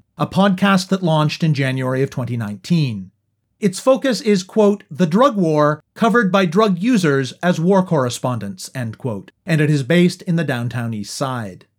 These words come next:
Guided by a team of people with lived experience in the trenches of the drug war, it is a unique initiative. Each episode is a top-notch audio documentary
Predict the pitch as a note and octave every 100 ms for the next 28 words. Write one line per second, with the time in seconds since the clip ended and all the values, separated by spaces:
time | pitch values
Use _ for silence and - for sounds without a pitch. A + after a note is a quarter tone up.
0 | _ - E3+ A3 A3 A3+ F3+ E3+ D#3+ G#3+
1 | G3+ F3+ F#3 G3+ G3+ F#3 C#3+ D3 F3+ D3
2 | - - G3+ F#3+ F#3 F3+ D#3 C#3+ - F#3+
3 | F3+ F3 D3 D#3 A3+ G3 D3+ C#3 C#3 -
4 | E3 D#3+ D#3 F3+ F3+ F#3 F3 B2 D3 D3+
5 | E3+ D3+ A#2 G#2 - _ _ _ - D#4
6 | D4+ - C#4 C#4 F#3 E3+ D#3 C#3+ D3 -
7 | A3+ B3 G#3 G3+ F#3 - A#3+ G#3+ D#3+ C#3
8 | C#3+ D3 C#3 C3+ C#3+ C#3